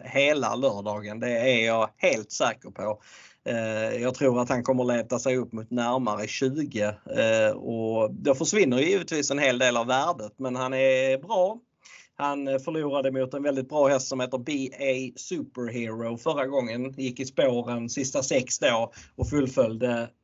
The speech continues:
väldigt bra. Tappade travet lite sista biten.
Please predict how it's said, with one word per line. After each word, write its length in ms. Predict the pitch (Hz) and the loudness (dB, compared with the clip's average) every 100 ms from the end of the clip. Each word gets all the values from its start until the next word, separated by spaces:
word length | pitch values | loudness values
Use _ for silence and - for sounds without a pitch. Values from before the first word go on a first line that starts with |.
| - | 0
väldigt 440 | 139 156 123 120 | 2 4 2 0
bra. 340 | 185 131 110 - - - _ _ | 2 2 2 -2 -16 -20 _ _
Tappade 320 | 160 139 147 | -2 0 0
travet 380 | 143 165 127 127 | 4 4 4 2
lite 240 | 156 147 | -2 -4
sista 300 | 135 135 135 | -4 -4 -2
biten. 520 | 135 131 110 117 113 | 0 0 -2 -2 -2